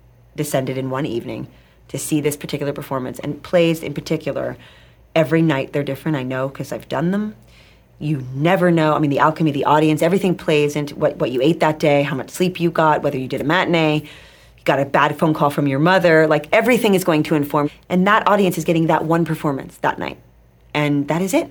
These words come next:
And then that performance is gone. Jack Lemmon used to say, "Magic time," the minute the lights went out. Magic time. Because it's, and so sometimes I say that too, just to kind of feel like Jack <laughs> Lemmon, I guess.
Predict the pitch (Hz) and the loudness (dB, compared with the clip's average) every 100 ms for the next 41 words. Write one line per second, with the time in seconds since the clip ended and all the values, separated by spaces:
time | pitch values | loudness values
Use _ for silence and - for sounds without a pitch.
0 | - 151 151 160 - - 190 180 175 156 | -6 -2 0 -2 -4 -8 -2 -2 -2 -6
1 | 139 160 139 135 131 - - - 185 165 | -4 -2 0 -2 -8 -14 -20 -2 0 2
2 | 160 151 143 143 - 139 139 139 139 - | 0 0 -2 -6 -4 -2 -2 -2 -4 -12
3 | - 139 - 147 143 131 135 127 - - | -12 -12 -12 -8 -6 -6 -8 -10 -12 -14
4 | 50 50 - - _ - - - - - | -12 -12 -16 -20 _ -20 -20 -20 -20 -20
5 | - - - - 151 160 143 - - - | -20 -20 -16 -12 -6 -6 -6 -14 -16 -8
6 | 147 147 - - _ _ - - - 147 | -8 -8 -14 -18 _ _ -20 -20 -12 -6
7 | 139 135 143 131 135 127 127 131 127 - | -6 -4 -4 -6 -6 -8 -8 -8 -10 -10
8 | 127 131 135 - - 135 127 127 - _ | -10 -10 -14 -14 -12 -10 -10 -14 -20 _
9 | _ _ _ _ _ _ _ _ _ _ | _ _ _ _ _ _ _ _ _ _
10 | 131 131 127 - - - - 262 262 233 | -14 -14 -16 -20 -10 -4 0 2 2 2
11 | 240 269 196 190 196 170 | 4 4 4 4 4 2